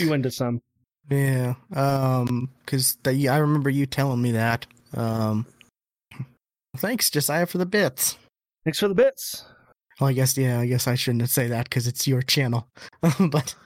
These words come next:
Speaker 1: Well, no, well, yeah, yeah. Thanks.
Speaker 2: It's the thought.
Speaker 1: Thanks for the bits.
Speaker 2: It's
Speaker 1: Thanks for the bits.
Speaker 2: It's the thought. Yeah. So, um, yeah, it's, uh, I, I'm, I,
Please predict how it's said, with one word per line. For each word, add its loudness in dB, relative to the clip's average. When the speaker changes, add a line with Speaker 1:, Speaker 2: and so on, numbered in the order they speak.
Speaker 1:
Well, -4
no, 0
well, 0
yeah, 2
yeah. 2
Thanks. -2
Speaker 2:
It's 2
the 2
thought. 2
Speaker 1:
Thanks -2
for 0
the -4
bits. -4
Speaker 2:
It's -4
Speaker 1:
Thanks 0
for 0
the 0
bits. -2
Speaker 2:
It's 0
the 2
thought. 2
Yeah. 2
So, 2
um, 2
yeah, 4
it's, 0
uh, 2
I, 2
I'm, 0
I, 0